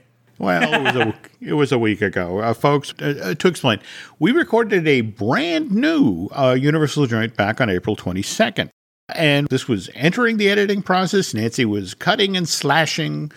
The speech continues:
Speaker 1: trying to, to eliminate the twelve hundred ums that I say per show.
Speaker 2: <laughs>
Speaker 1: But then this whole Trolls World Tour A M C Theaters battle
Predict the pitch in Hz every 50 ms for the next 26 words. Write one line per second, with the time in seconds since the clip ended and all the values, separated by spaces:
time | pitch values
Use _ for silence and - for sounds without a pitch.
0 | - - - - - - - - - 127 123 135 143 127 - 120 117 - 123 113
1 | 131 135 143 135 131 127 - 123 104 - - 123 123 123 117 127 123 120 113 113
2 | - 113 117 117 120 117 113 - - 95 95 104 104 - 127 117 110 107 - -
3 | 107 101 175 - - 120 113 139 165 - - - - - - - - - - -
4 | - - _ - - 165 156 - - 202 220 233 247 240 240 269 233 220 - -
5 | - 196 190 196 190 190 185 190 190 - - 196 190 190 190 196 202 202 175 156
6 | 165 151 143 147 160 170 180 180 175 180 170 151 - - 190 185 185 185 180 175
7 | 170 160 151 131 131 165 156 156 165 160 160 160 151 - 180 160 143 - 160 165
8 | 185 170 151 143 139 131 - - - 139 147 160 160 117 98 92 87 87